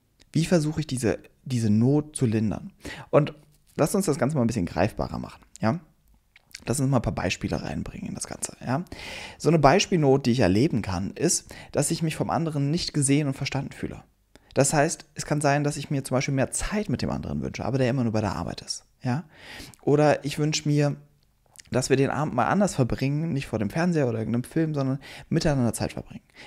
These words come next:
Es kann auch sein, dass ihr in unterschiedliche Richtungen euch entwickelt. Dass ihr sagt, der eine will irgendwie hier bleiben, der andere will in einem ganz anderen Land leben, ja? Das kann erstmal so dies, das äußere Konstrukt sein. Und dann geht es los mit der inneren Dynamik,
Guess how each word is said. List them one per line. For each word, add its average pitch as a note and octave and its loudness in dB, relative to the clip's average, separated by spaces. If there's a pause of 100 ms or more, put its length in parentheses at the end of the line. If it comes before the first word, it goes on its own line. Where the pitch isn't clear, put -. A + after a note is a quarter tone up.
(120)
Es - -4
kann C#3 2
auch B2 2 (240)
sein, C#3+ 2
dass C#3 0
ihr C#3 4 (260)
in C3 4
unterschiedliche D3 0
Richtungen F3 -2
euch A#2+ -4
entwickelt. - -6
Dass C#3 -10
ihr B2+ -4
sagt, B2 -2
der - -4
eine C#3 -2
will B2 2
irgendwie A#2+ -4
hier F3 6
bleiben, D3+ 4
der - -4
andere C3 -2
will B2+ 0
in C3 -2
einem C#3 0
ganz C3 0
anderen C3+ 2
Land E3 2
leben, - -4 (120)
ja? B2 -4 (440)
Das - 0
kann E3+ 2
erstmal D3+ 0
so C#3 2
dies, B2+ -2
das A#2+ -4
äußere G#2 2
Konstrukt - -6
sein. - -10 (1300)
Und G#2+ -2
dann C3 2
geht F3+ 0
es D#3+ -4
los A#2 2
mit C#3 -4
der - -2
inneren E3 0
Dynamik, - -8